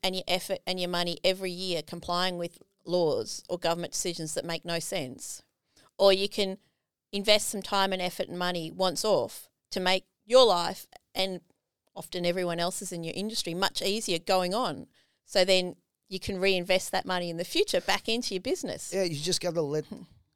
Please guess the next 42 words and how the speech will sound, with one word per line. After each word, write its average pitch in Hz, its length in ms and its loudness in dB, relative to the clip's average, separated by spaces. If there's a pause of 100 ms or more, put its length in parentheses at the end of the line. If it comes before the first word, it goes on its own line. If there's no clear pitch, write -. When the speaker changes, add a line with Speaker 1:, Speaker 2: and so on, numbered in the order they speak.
(540)
Speaker 2:
right 156 280 -4
people 127 400 -4
in 117 80 -6
the 113 80 -8
government 117 420 -4 (100)
know 139 200 -4
that 113 220 -10
that's 113 260 -6
the - 100 -14
case, - 400 -6
because 120 480 -6
they're 127 140 -8
not 160 140 -4
gonna 127 160 -4
make 117 180 -8
a 110 40 -18
change 123 360 -8
because 113 260 -10
they 117 140 -8
don't 117 240 -6
know 123 300 -6 (160)
it 113 160 -20 (100)
hurts 160 260 -2
people. - 500 -10 (160)
Speaker 1:
That's - 200 -10
Speaker 2:
They 185 80 -6
Speaker 1:
right. 131 160 0
Speaker 2:
don't, 139 440 -2 (260)
they, - 80 -14 (120)
it - 220 -18
hurts 139 240 -2
businesses, 117 480 -8
just - 260 -12 (200)
don't 117 180 -6
know 160 220 -4
it. - 180 -14 (320)
So - 140 -10
you 123 40 -8
gotta 123 220 -4
go 123 240 -2
and, 113 280 -6
and, 117 320 -10